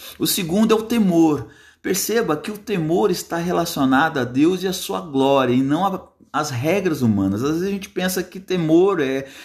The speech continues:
é, é obedecer regras humanas. Elas são importantes, são relevantes,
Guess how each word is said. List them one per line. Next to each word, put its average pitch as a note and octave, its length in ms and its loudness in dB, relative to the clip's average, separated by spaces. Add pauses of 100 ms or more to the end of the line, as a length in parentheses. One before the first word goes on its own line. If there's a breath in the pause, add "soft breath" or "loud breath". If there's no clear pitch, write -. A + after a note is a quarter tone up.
(120)
é, C#3 260 0 (280)
é D3+ 80 0
obedecer E3 460 0
regras F3+ 480 0
humanas. E3+ 640 0
Elas G#2 180 -2
são C3+ 180 0
importantes, F#3 540 -2
são F3 80 -6
relevantes, F3 640 0